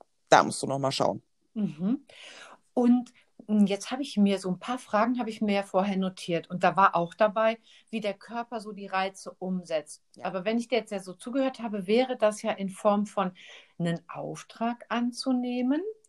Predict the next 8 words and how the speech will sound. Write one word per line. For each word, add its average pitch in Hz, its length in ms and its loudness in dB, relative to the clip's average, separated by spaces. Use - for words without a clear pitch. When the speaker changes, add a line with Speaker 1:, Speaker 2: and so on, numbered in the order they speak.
Speaker 1:
Mhm. 156 260 2
Speaker 2:
dir 247 240 4
zu - 260 -6
sagen, 220 1000 0
was 196 680 -10
jetzt, - 480 -6
also, 185 240 -8
ähm, 175 400 -4